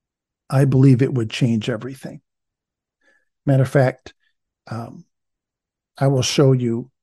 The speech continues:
here later on, uh, how it absolutely will change everything.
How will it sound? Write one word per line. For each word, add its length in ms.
here 260
later 420
on, 380
uh, 260
how 380
it 420
absolutely 800
will 180
change 380
everything. 640